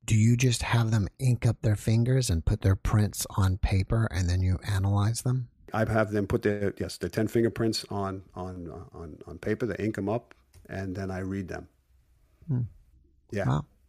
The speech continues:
Speaker 2: And, and there's assessments, you know, you have, you have the school of not good enough. Um, you have all different types of schools where we all guilt in the family,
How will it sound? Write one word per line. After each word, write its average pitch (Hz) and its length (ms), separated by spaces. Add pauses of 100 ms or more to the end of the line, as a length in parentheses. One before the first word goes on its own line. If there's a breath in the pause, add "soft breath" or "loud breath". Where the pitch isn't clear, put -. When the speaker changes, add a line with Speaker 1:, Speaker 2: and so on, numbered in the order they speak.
Speaker 2:
And, 95 140 (200)
and 95 160
there's 95 160
assessments, 95 600
you 123 60
know, 90 140
you 92 160
have, 92 420 (580 soft breath)
you 92 140
have 92 160
the 87 80
school 113 420
of 92 300
not 104 240
good 110 160
enough. 110 500 (500)
Um, 90 540 (260)
you 98 120
have 92 200 (280)
all 110 120
different 101 340
types 107 220
of 95 60
schools 113 560
where 95 300
we 92 160
all 104 480 (260 loud breath)
guilt 117 280
in 104 100
the 107 80
family, 117 600